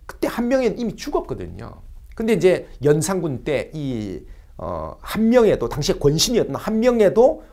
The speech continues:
어, 패비윤실에 관련됐다라고 해서 연산군이, 어, 한명회의 죽은 무덤을 파헤쳤죠.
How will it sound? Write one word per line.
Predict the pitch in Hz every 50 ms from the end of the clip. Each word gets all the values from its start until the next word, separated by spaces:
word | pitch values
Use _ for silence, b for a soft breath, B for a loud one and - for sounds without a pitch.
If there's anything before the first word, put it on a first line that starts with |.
| B B
어, | - - 85 - - - - -
패비윤실에 | - - 180 175 190 220 226 220 - 208 175 147 135 -
관련됐다라고 | - 160 175 175 165 135 127 123 - - - - - - - - 131 156 151 190
해서 | 165 143 - 202 220 247 233 B B B B
연산군이, | 110 113 123 131 131 160 170 151 127 127 110 110 85 - - b b b b b b
어, | - 90
한명회의 | 87 - - 165 160 156 160 170 160 156 147 151 143 117 - -
죽은 | - - 202 180 185 123 107
무덤을 | 170 233 285 208 151 165 170 - - - -
파헤쳤죠. | - - 160 156 151 - - - - - - - - - - 90 90 87